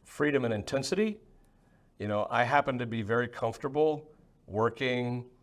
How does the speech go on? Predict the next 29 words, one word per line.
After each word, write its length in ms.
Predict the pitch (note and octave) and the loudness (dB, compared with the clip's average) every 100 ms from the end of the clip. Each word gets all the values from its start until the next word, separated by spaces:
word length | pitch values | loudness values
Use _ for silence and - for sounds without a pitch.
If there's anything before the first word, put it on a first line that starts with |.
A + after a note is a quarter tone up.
| _ _ _ - | _ _ _ -8
remotely, 760 | G2+ G#2+ C3+ E3+ D#3+ D3+ E3 - - - | -2 6 6 6 4 4 -2 -10 -20 -14
working 460 | - G#2 G#2+ G#2 G2+ | -2 -2 0 -2 -2
from 240 | F#2 G2 | -2 -2
vacation, 880 | F#2+ F#2+ - D#3 D#3 D#3+ D3+ C#3+ C#3 | -2 -2 4 4 4 2 2 0 -4
taking 680 | - G#2 G2+ G#2+ G#2 G2 G2 - - _ | 0 0 0 -2 -2 -4 -8 -12 -20 _
two 200 | - B2 | -2 4
hours 460 | A2 A2 A2 G#2+ G2+ | 8 8 8 6 2
in 100 | G#2 | 0
the 60 | G2+ | 0
morning 420 | G#2 A2 A2 G#2 | 2 4 2 0
before 340 | G2+ G#2+ G2+ | -2 -2 0
I 80 | G2 | 2
hit 160 | G#2 - | 0 -4
the 100 | G2 | -8
slopes, 640 | - G2+ G2 - - - | -2 0 0 -2 -12 -12
uh, 360 | - - E2+ - | -10 -8 -8 -10
at 100 | - | -4
Park 240 | - F#2+ | 0 0
City, 300 | - F3+ E3 | 0 0 2
like 200 | C#3+ G#2+ | 4 4
I 60 | F#2+ | 4
was 240 | G2 F2+ | -2 -2
last 300 | B2+ C3 C3+ | 2 2 2
week, 240 | C3+ B2+ - | -2 -4 -4
where 120 | E2+ | -6
I'm 140 | D2+ | -4
working. 480 | G2 C3 B2+ A2+ A2 - - - - | -2 -2 0 -4 -4 -10 -20 -20 -8
And 140 | C#3 C#3 | -4 0
so 360 | D#3+ C#3+ C3+ | 4 4 2